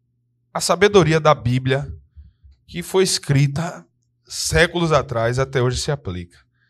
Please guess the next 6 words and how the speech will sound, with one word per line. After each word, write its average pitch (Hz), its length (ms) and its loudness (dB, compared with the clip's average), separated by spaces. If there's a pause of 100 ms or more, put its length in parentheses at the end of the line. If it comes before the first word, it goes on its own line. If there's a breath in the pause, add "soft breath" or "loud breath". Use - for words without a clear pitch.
(440)
O - 40 -20
senhor 131 140 -8
disse, 139 360 -2 (160)
"Ah, 160 400 0
o 147 120 -4
crime 190 600 -2